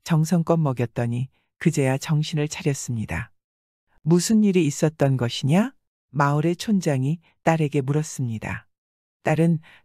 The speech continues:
당에서 있었던 일에 대해 소상히 설명을 해주었습니다. 마을 사람들은 자신을 돌봐준 은혜를 갚기 위해 두꺼비가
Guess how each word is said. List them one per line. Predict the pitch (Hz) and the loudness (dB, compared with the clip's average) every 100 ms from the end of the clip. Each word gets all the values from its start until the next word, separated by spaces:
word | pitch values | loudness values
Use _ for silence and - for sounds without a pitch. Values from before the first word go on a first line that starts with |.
| - | 0
당에서 | 170 175 202 220 | 4 4 4 2
있었던 | 165 - 165 - 165 | 2 2 0 2 2
일에 | 147 131 127 | 2 2 2
대해 | 127 131 147 - _ _ | 2 2 0 -4 _ _
소상히 | - 202 190 156 147 | 0 2 4 2 2
설명을 | 156 - 233 208 180 190 | 0 0 2 4 4 2
해주었습니다. | 226 202 139 - 127 110 95 85 - _ _ _ _ _ _ _ | 0 0 0 0 -4 -2 -4 -6 -8 _ _ _ _ _ _ _
마을 | 147 143 156 | 0 0 0
사람들은 | 170 180 165 147 135 170 175 95 _ _ - | 0 0 0 -2 -2 0 -2 -4 _ _ -6
자신을 | 180 170 185 190 | -4 -2 0 0
돌봐준 | 185 156 147 160 156 170 | 0 0 2 0 2 0
은혜를 | 156 165 175 190 | 2 2 4 2
갚기 | 175 147 - 131 | 0 -6 -4 -4
위해 | 120 120 110 _ _ _ | -4 -6 -8 _ _ _
두꺼비가 | - - 147 131 123 101 - | -10 -2 -2 -2 -6 -8 -8